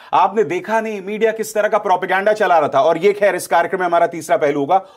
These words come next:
उसकी हम अलग से चर्चा करेंगे। तो आप ऐसे में जब ये तुलना करते हैं, अब आज मुझे एक बात बताइए, हिंडनबर्ग की रिपोर्ट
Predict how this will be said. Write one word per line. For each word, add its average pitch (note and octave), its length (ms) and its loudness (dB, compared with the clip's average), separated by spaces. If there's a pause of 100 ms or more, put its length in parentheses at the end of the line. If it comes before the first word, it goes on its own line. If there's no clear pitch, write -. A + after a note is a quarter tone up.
(100)
उसकी C#3+ 220 -2
हम E3 120 2
अलग D3+ 120 2
से D3+ 120 -8
चर्चा B2+ 280 -2
करेंगे। G#2+ 360 -6 (300)
तो A3+ 60 2
आप A3 440 2
ऐसे F3 360 -2
में C#3+ 260 -6
जब G3+ 180 -4
ये B3 60 -6
तुलना A3 480 0
करते D3 380 -2
हैं, E2+ 320 -10
अब A#3 100 2
आज B3 180 0
मुझे A3 160 0
एक G3 80 -2
बात F3+ 160 2
बताइए, F2 460 -6 (1300)
हिंडनबर्ग G#3 560 -4
की F3+ 100 -12
रिपोर्ट G2+ 360 -12